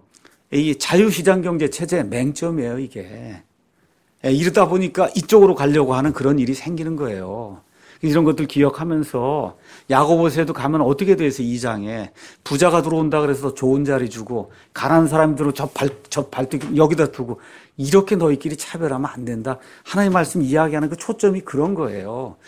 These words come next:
그러니까 교회든 아니면 사회든 어디 직장이든 가정이든 이런 것들 저와 여러분이 기억하면서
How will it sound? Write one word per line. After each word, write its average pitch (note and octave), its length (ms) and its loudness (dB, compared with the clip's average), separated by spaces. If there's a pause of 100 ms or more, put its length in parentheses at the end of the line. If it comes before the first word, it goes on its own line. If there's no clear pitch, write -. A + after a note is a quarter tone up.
(240)
그러니까 - 200 -8
교회든 C3 680 2 (240)
아니면 C3+ 320 0
사회든 D#3+ 460 -2
어디 C3 100 -4
직장이든 C#3+ 580 -2
가정이든 C3+ 840 -4 (380)
이런 D#3 220 2
것들 F3 260 0
저와 C3+ 280 -2
여러분이 B2 300 -4
기억하면서 A#2+ 1000 -8